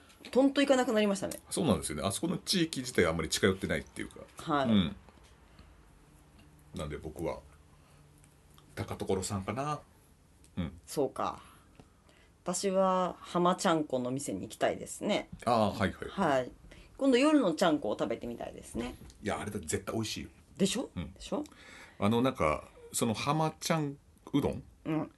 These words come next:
Speaker 2: いつも名前覚えられないんだけど。
Speaker 1: どすこいうどん、
Speaker 2: どすこいうどん、
Speaker 1: 浜ちゃん。
Speaker 2: 浜ちゃんの、
Speaker 1: うん。
Speaker 2: その、
Speaker 1: もう覚えました。
Speaker 2: ちゃんこうどん、
Speaker 1: うん。
Speaker 2: うどんちゃん、
Speaker 1: うん。
Speaker 2: なんかちゃんこうどん？
Speaker 1: うん、ちゃんこうどん。
Speaker 2: あれに入ってる肉団子が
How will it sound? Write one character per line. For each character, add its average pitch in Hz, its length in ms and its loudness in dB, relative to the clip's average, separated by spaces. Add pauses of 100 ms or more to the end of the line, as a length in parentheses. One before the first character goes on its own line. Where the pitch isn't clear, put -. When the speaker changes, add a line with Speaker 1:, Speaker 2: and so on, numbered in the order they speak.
Speaker 2:
い 151 60 -4
つ - 80 2
も 95 160 4
名 95 140 4
前 101 100 6
覚 98 220 6
え 98 40 6
ら 107 120 2
れ 113 80 2
な 101 80 4
い 98 40 4
ん - 40 0
だ - 60 -4
け - 60 -8
ど。 208 80 6
Speaker 1:
ど 226 60 6
す - 180 2
こ 381 140 4
い 349 100 8
う 302 140 4
ど 240 120 6
ん、 139 60 2
Speaker 2:
ど 226 120 6
す 170 80 8
こ 160 80 8
い - 20 6
う 208 300 8
ど - 100 8
ん、 - 40 8
Speaker 1:
浜 254 100 10
ち 262 40 10
ゃ 233 60 6
ん。 - 20 6
Speaker 2:
浜 202 200 6
ち - 120 4
ゃ - 40 4
ん 180 80 -4
の、 170 80 -2
Speaker 1:
う 185 140 -4
ん。 - 20 -6
Speaker 2:
そ 208 100 6
の、 196 80 10
Speaker 1:
も 185 100 10
う 202 40 10
覚 214 140 10
え 208 40 8
ま 190 120 8
し - 40 0
た。 - 60 10
Speaker 2:
ち - 20 8
ゃ 175 60 8
ん 190 60 6
こ 185 220 10
う 165 60 6
ど 113 80 6
ん、 78 60 2
Speaker 1:
う - 20 0 (120)
ん。 - 20 4
Speaker 2:
う 110 40 4
ど 151 120 8
ん 165 80 4
ち 170 100 0
ゃ 196 60 6
ん、 185 60 6
Speaker 1:
う - 20 4
ん。 - 40 2
Speaker 2:
な 127 60 4
ん - 40 0
か 107 60 0
ち - 80 -4
ゃ 147 60 6
ん 151 60 2
こ 147 140 6
う 139 60 4
ど - 100 0
ん？ - 140 -6
Speaker 1:
う 196 200 4 (100)
ん、 151 60 -4
ち - 60 2
ゃ 220 60 8
ん 202 60 4
こ 190 140 6
う 165 40 6
ど 139 100 4
ん。 - 180 -6
Speaker 2:
あ 127 100 4
れ 175 120 6
に 175 100 4
入 160 160 0
っ - 20 0
て - 160 -2
る 98 120 4
肉 95 280 4
団 165 220 4
子 78 100 0
が 69 280 0